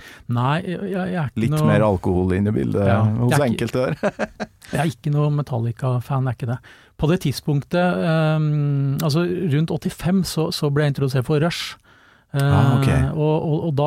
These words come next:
Speaker 1: gikk jeg så til de grader inn i Ru-,
Speaker 2: <laughs>
Speaker 1: Rush-katalogen,
Speaker 2: Ja.
Speaker 1: eh, og, og gikk videre inn i prog-, eh, universet.
Speaker 2: Ja.
Speaker 1: At jeg, at jeg kom, og så syns jeg, så syns jeg Metallica og alt det der, Slayer og alt det, de sang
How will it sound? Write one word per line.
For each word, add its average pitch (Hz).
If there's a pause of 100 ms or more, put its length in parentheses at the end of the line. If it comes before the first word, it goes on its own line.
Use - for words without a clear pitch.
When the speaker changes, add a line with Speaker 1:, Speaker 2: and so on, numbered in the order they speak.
Speaker 1:
gikk 127
jeg 147
så -
til 135
de 151
grader 135
inn 123
i 131
Ru-, 120 (100)
Speaker 2:
<laughs> 120
Speaker 1:
Rush-katalogen, 131 (100)
Speaker 2:
Ja. 101 (180)
Speaker 1:
eh, 139
og, 151
og 143
gikk 135
videre 123
inn 123
i 120
prog-, -
eh, 123
universet. 131 (160)
Speaker 2:
Ja. 113 (100)
Speaker 1:
At 127
jeg, 147
at 135
jeg -
kom, 151
og 147
så 196
syns 139
jeg, 170
så 160
syns 131
jeg 151
Metallica 123
og 139
alt 143
det 139
der, 127
Slayer 120
og 131
alt 120
det, 135
de 143
sang 120